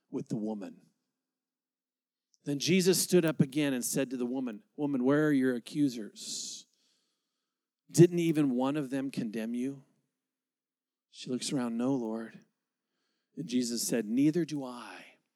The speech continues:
Go and sin no more." Then he turns to the people that are left. And Jesus spoke to the people once more and said,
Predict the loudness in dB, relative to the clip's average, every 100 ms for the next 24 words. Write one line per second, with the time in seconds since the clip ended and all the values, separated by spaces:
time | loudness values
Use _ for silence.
0 | _ _ _ _ _ 6 8 8 6 2
1 | 0 0 0 -2 -10 -14 _ _ _ _
2 | -4 -2 -2 -2 -2 -4 -8 -16 _ _
3 | _ _ _ _ _ _ _ _ _ _
4 | _ _ _ _ _ -20 _ -6 -4 -2
5 | 0 0 -2 -6 -4 -2 -2 -2 -4 -8
6 | _ _ _ -8 -4 -4 -6 -10 -20 -20
7 | _ _ _ _ -14 -4 0 2 0 2
8 | 4 4 2 -4 -2 0 0 0 0 -4
9 | -4 -4 -4 -6 -6 -4 -6